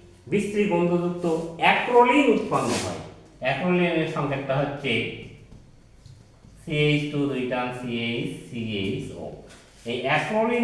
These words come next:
উৎপন্ন হল আর সঙ্গে পানি উৎপন্ন হলো। এই যে এই বিশ্রী গন্ধযুক্ত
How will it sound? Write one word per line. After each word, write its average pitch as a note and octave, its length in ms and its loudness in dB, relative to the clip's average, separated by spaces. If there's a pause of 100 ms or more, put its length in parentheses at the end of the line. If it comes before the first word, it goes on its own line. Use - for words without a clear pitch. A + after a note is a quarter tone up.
উৎপন্ন A#3 340 -2 (100)
হল A3+ 120 0 (680)
আর C#3+ 260 4 (320)
সঙ্গে B2+ 260 -4 (300)
পানি C3+ 180 -2 (100)
উৎপন্ন B2+ 280 -2 (100)
হলো। G#2 160 -4 (640)
এই F3+ 160 6
যে F3 120 2 (720)
এই C#3 80 0 (720)
বিশ্রী F#3 380 -2
গন্ধযুক্ত F#3 500 2